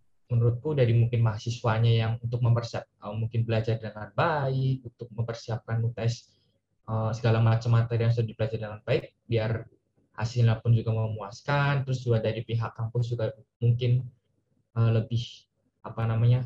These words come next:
eh, lebih hati-hati dalam artian di era pandemi sekarang ini kan ya mu-, memang sih, eh, semua orang itu sudah mu-, mendapatkan vaksin. Se-, eh, sorry,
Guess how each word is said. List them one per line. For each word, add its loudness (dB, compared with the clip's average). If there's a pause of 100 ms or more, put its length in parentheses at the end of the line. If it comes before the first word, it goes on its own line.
eh, -6
lebih 0
hati-hati 6
dalam 2
artian -2 (720)
di 4
era 6
pandemi 6
sekarang 0
ini 2
kan 0
ya 4
mu-, 4
memang 2
sih, -4
eh, -4
semua 4
orang 0
itu -10
sudah 0
mu-, 0
mendapatkan -2
vaksin. -4 (160)
Se-, -4
eh, 2
sorry, 2